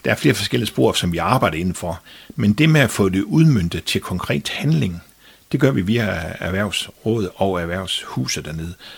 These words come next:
Så huset er dem, der er med til den udfarende del dernede på. Øhm, og hvorfor de er unik? Jamen, det gør jo så, at man har både kommune-, kommunen til at være med,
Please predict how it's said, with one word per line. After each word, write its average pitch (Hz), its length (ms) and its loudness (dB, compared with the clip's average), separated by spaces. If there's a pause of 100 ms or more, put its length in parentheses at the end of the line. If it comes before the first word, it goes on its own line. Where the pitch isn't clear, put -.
(200)
Så - 180 0
huset 156 320 6
er 98 40 6
dem, 131 180 4
der 127 80 4
er 92 60 2
med 101 140 4
til 95 200 -4
den 87 140 -2
udfarende 80 640 -2 (100)
del 95 180 -4
dernede 85 240 -4
på. 80 240 -10 (380)
Øhm, 90 440 -2 (560)
og - 140 -10
hvorfor 143 240 4
de 147 200 2
er 135 40 6
unik? 104 320 4
Jamen, 113 160 2
det 156 100 0
gør 160 220 4
jo 98 60 4
så, - 140 2
at - 200 0
man 95 120 0
har 90 120 -6
både 92 240 0
kommune-, 92 540 -4
kommunen 127 460 4
til 131 120 0
at 123 40 2
være 90 60 -2
med, 104 260 -2